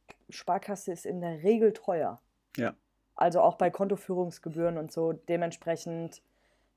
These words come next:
Speaker 1: glaube ich nicht, dass das cool ist.
Speaker 2: Ja, ich vermute auch.
Speaker 1: Ja, Comdirect oder I N G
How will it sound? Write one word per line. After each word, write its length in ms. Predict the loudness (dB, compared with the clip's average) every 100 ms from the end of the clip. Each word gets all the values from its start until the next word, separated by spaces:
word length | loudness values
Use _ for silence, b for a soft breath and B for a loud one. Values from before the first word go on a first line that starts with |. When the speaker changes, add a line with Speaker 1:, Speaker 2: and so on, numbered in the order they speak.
| _ _
Speaker 1:
glaube 300 | 6 6 6
ich 100 | 0
nicht, 220 | -8 -6
dass 160 | -8 -8
das 180 | -12 -10 -6
cool 140 | 0
ist. 320 | 0 0 -8 -20 _ _ _ _ _
Speaker 2:
Ja, 200 | -4 -4 -6 _
ich 160 | -16 -8
vermute 340 | -6 -4 -4
auch. 180 | -6 -6 -10 _ _ -4
Speaker 1:
Ja, 260 | 8 10 12
Comdirect 560 | 10 8 10 8 6
oder 140 | 4 2
I 120 | 2
N 100 | 0
G 140 | -2